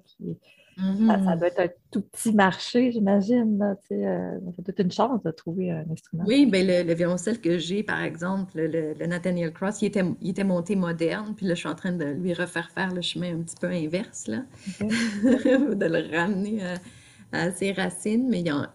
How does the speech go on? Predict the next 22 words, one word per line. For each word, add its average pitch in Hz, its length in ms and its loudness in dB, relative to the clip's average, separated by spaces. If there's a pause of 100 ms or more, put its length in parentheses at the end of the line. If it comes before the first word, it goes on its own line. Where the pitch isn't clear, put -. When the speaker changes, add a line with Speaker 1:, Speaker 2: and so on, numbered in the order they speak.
Speaker 2:
il 170 100 -2
y - 20 2
a 165 40 2
beaucoup 170 280 -6
quand 170 180 -2
même 165 220 -2
de, 160 340 -4
de, 160 440 -6 (520)
de, 170 220 2
de 156 100 0
violoncelles 143 540 0
anciens - 360 -4
qui 170 120 -4
existent 160 420 -6
toujours, 185 500 2
puis - 120 -14
qui - 100 -2
ont, 151 80 2
les 185 240 0
bons 196 360 2
ont 165 40 2
été, 165 240 -4